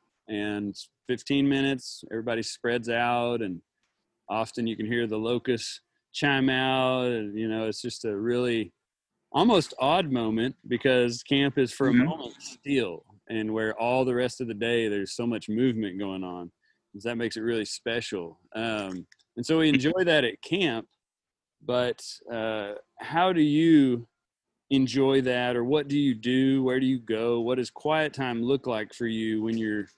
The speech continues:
Speaker 1: not here at camp in a part of the camp schedule?
Speaker 2: Um, I think I've definitely, I've, I have to find places, and it hasn't been really consistent for me, um, just either time of day or location even,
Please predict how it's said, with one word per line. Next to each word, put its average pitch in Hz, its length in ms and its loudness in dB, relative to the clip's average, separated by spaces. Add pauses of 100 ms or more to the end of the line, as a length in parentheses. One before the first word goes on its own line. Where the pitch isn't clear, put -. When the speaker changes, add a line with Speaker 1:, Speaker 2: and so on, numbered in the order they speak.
(140)
Speaker 1:
not 131 380 -2
here 107 480 -4 (500)
at 135 200 -2
camp 117 400 -4
in 127 120 0
a 117 80 -2
part 117 320 -4 (200)
of 107 200 -6
the 101 80 -6
camp 104 260 -8
schedule? 117 400 -4 (2750)
Speaker 2:
Um, 156 120 6
I 143 80 8
think 190 320 4
I've 123 160 6
definitely, 139 600 2 (380)
I've, 117 160 2 (120)
I 113 100 2
have - 260 0
to 120 100 -4
find 120 340 0
places, 120 500 -4
and 120 120 -6
it 101 40 -8
hasn't 170 280 0
been 113 120 -2
really 120 260 2
consistent - 560 -12
for 110 140 -8
me, 110 300 -8 (440)
um, 104 420 0 (880)
just - 360 -6
either 113 240 0
time 120 220 0
of 107 100 -4
day 120 200 6
or 113 80 6
location 110 500 -2
even, 107 280 -4